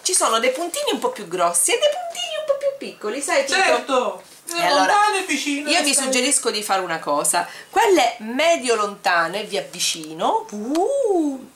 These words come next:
Speaker 1: mettiamo, facciamone una qua, vicino alla stella. Vi consiglio di farle come un asterisco, quindi una croce e un per più piccolo.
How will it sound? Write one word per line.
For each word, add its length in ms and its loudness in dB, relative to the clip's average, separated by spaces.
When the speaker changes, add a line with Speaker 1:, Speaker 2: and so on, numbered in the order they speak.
Speaker 1:
mettiamo, 440 -2
facciamone 440 0
una 240 0
qua, 160 2
vicino 240 -2
alla 100 -2
stella. 320 0
Vi 140 0
consiglio 500 0
di 140 -2
farle 640 2
come 300 2
un 120 2
asterisco, 800 -2
quindi 540 -6
una 260 -2
croce 560 -4
e 80 -6
un 200 -6
per 320 -10
più 240 -12
piccolo. 680 -6